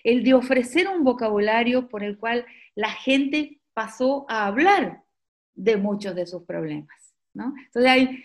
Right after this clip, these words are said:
muchas palabras que han estado en mis, en mis textos, que son textos de revistas, de journals, de revistas, eh, académicas,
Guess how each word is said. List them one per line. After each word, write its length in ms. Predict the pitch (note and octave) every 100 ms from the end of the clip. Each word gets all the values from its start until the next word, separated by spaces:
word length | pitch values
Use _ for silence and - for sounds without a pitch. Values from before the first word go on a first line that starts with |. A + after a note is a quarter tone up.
| -
muchas 340 | C4 F4+ G4 F4
palabras 640 | F4 D#4 D#4 D4 A#3 G#3
que 100 | -
han 80 | B3+
estado 340 | C4 C4 C#4 C4+
en 100 | A#3
mis, 300 | G3+ G3 - _ _
en 100 | G3
mis 240 | G3+ - -
textos, 800 | E4+ G4+ G4+ - F#3 F3 - _ _
que 80 | A3+
son 240 | B3+ C4+
textos 560 | E4 E4+ - F#4 - - _ _
de 200 | - A3+
revistas, 540 | A3+ F#3 B3 - - D#4 - _ _ - -
de 120 | G#3+
journals, 720 | G3+ F4+ E4+ G#3 E3+ D#3+ - - - - -
de 120 | G#3
revistas, 720 | A3+ A#3+ F4 - G4 F#4 - _ _ _ -
eh, 460 | G#3+ G3 F#3+ F#3 F#3+
académicas, 920 | A3 A3 G#3+ E4+ G4+ D4+ - E3+ E3+